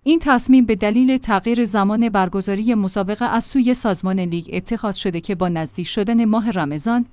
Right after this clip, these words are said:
برنامهٔ بازی‌ها را مطابق با شرایط جدید تنظیم کرده است. النصر که برای سفرهای داخلی و خارجی خود از هواپیمای اختصاصی استفاده می‌کند،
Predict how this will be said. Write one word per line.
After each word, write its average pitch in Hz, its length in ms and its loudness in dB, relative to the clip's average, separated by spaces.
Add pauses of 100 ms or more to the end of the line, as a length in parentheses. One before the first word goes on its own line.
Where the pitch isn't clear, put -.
برنامهٔ 233 560 4
بازی‌ها 190 460 -2
را 208 160 -2
مطابق 196 540 -2
با 220 100 -2
شرایط 233 460 0
جدید 185 360 -2
تنظیم 185 400 -2
کرده 156 280 -6
است. - 280 -14 (320)
النصر 240 520 4
که 208 120 0
برای 202 340 -2
سفرهای 220 600 -2
داخلی 165 500 -4 (140)
و 233 100 4
خارجی 240 460 2
خود 220 240 -2
از - 180 -4
هواپیمای 240 640 4
اختصاصی 190 680 -4
استفاده 180 500 -4
می‌کند، 156 460 -6